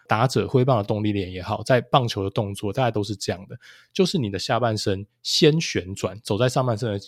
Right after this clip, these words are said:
前面，然后再带动你的脊椎、肩膀，然后最后是你的手部的发射。好，所以这个就是所谓的用到下盘，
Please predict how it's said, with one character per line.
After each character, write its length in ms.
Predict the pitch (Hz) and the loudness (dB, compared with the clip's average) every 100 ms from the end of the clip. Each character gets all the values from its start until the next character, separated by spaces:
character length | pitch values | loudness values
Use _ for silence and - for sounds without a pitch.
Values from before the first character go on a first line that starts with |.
| - | -8
前 240 | - 90 | -6 -6
面， 240 | 101 95 - _ _ - - | -6 -6 -8 _ _ -20 -8
然 140 | 107 | -4
后 80 | 139 | -2
再 140 | 139 147 | 0 0
带 240 | 151 131 | 4 4
动 160 | 135 107 | 4 2
你 80 | |
的 80 | 95 | -2
脊 240 | 90 95 90 | -4 -8 -6
椎、 240 | 101 104 | -4 -4
肩 340 | - 113 104 | 0 0 0
膀， 220 | 107 98 104 _ _ | 0 -2 -4 _ _
然 100 | 107 | -6
后 60 | 107 | 0
最 180 | 135 | 2
后 80 | 117 | 2
是 140 | 107 110 | 2 -2
你 100 | 95 | -4
的 60 | |
手 260 | - 101 90 | -2 -2 0
部 160 | 107 | 0
的 80 | 95 | -2
发 300 | 87 95 90 | -2 -4 -2
射。 320 | - - 95 _ _ - | -4 -4 -6 _ _ -6
好， 160 | 101 | -2
所 100 | - | 6
以 60 | 165 | 6
这 100 | 208 | 8
个 80 | 156 | 6
就 140 | 156 | 6
是 240 | 147 127 - | 4 0 -2
所 280 | - 143 117 | 0 4 6
谓 120 | 127 | 6
的 160 | 104 - _ _ _ _ - | 2 -2 _ _ _ _ 2
用 200 | 117 101 | 2 4
到 160 | 95 | -2
下 320 | 92 - 90 92 | 0 -2 -2 -6
盘， 280 | 123 131 | -6 -6